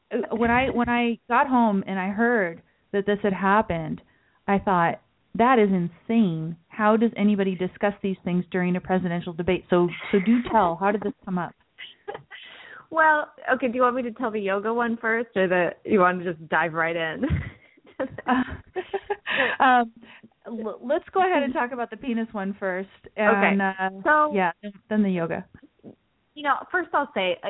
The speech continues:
Speaker 2: it really didn't surprise me at all, because to me, and, and this is so funny to me, because I, I did a video back in August where I parodied Trump. I played a character called Tramp, like the female Trump, and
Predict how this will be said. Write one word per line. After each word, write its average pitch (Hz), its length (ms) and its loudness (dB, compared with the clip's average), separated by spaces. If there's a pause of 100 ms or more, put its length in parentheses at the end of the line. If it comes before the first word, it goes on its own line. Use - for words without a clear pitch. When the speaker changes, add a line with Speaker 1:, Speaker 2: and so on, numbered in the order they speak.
Speaker 2:
it 302 200 -6
really 262 300 -2
didn't 226 320 -2
surprise 180 480 2
me 190 180 -2
at 135 60 0
all, 175 320 4 (180)
because 254 440 2 (720)
to 277 60 4
me, 277 520 4 (400)
and, 247 160 0
and 240 300 4
this 285 160 -2
is 277 160 -2
so 311 260 2
funny 302 320 0
to 247 80 -8
me, 180 140 -6
because 175 280 -6
I, 240 180 2 (140)
I 294 60 0
did 311 160 -8
a 254 60 -6
video 226 320 -4
back 196 240 -2
in 180 100 -12
August 180 400 -4
where 170 260 -2
I 165 220 0 (240)
parodied 220 640 -2 (160)
Trump. 180 280 2
I 160 140 -6
played 185 240 -8
a 185 60 -8
character 180 420 -4
called 170 260 -2 (160)
Tramp, 196 340 -2 (140)
like 180 140 -2
the 190 100 -4 (140)
female 220 380 2 (120)
Trump, 180 300 2 (560)
and 208 320 0